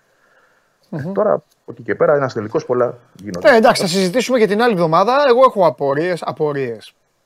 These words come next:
Speaker 1: Νομίζω ότι ο Αλμέιδα δεν είναι από αυτούς που θα, θα ξεχάσει ποιοι τον, ε, με ποιους πορεύτηκε στο κύπελο.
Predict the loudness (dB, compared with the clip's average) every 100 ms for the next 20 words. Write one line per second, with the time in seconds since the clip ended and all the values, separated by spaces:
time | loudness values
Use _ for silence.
0 | _ _ _ _ _ _ _ -12 -6 -2
1 | -2 0 0 2 0 0 -2 -4 -4 -6
2 | -8 -10 -14 -14 -14 -10 -10 -10 -12 -14
3 | _ _ _ _ _ _ _ _ _ -12
4 | -10 -8 -4 -2 -2 -4 -14 -10 -8 -6
5 | -6 -6 -8 -8 -8 -10 -8 -8 -10 -6
6 | -2 -2 -4 -10 -16 -14 -12 -8 -8